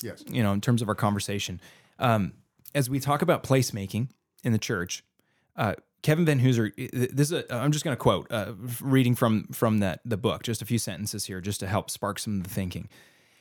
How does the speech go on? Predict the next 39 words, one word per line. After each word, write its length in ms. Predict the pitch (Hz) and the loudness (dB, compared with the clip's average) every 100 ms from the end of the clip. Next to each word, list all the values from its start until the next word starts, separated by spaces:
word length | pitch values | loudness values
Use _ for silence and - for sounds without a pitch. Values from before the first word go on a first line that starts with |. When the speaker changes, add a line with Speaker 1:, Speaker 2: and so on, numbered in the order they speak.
| _ | _
Speaker 2:
We, 180 | 151 - | 0 2
m-, 120 | 143 - | -2 -2
some 220 | - 180 | -6 -4
of 100 | 190 | 2
you 140 | 175 | 6
are 60 | 143 | 6
gonna 140 | 127 | 6
hear 260 | 110 123 131 | 4 4 4
this 200 | 160 147 | 4 0
and 60 | 127 | 0
you're 80 | |
gonna 120 | 120 117 | 0 0
say, 140 | 110 | -2
"That 200 | 104 131 | -2 -2
sounds 180 | 147 117 | -2 -4
exactly, 560 | 98 101 113 123 127 156 | -4 -6 -4 -4 -2 0
it 100 | 127 | 2
sounds 180 | 160 139 | 0 -2
so 180 | 147 143 | -2 -2
familiar. 340 | 147 131 120 | 2 2 2
It 80 | 92 | 0
sounds 160 | 117 113 | -2 -6
exactly 480 | 110 117 131 151 | -4 -2 2 4
like, 140 | 139 131 - | 4 2 4
Brent, 220 | 135 117 | 4 4
what 140 | 113 110 | 0 2
you've 180 | 123 | 4
been 160 | 117 113 | 4 2
saying 480 | - 123 127 120 110 | 0 -2 2 4 6
Speaker 1:
Hmm. 320 | 151 143 151 | 8 6 6
Speaker 2:
<laughs> 0 | |
for 160 | 135 143 | 0 2
the 100 | 127 | 2
last 320 | 127 131 - | 2 0 -4
few 300 | 147 127 120 - - - | -4 -2 -2 -4 -18 4
weeks 360 | 151 143 135 | 6 8 4
or 80 | 131 | -2
months 360 | 120 135 131 - | -2 0 0 0
or 180 | 107 | -4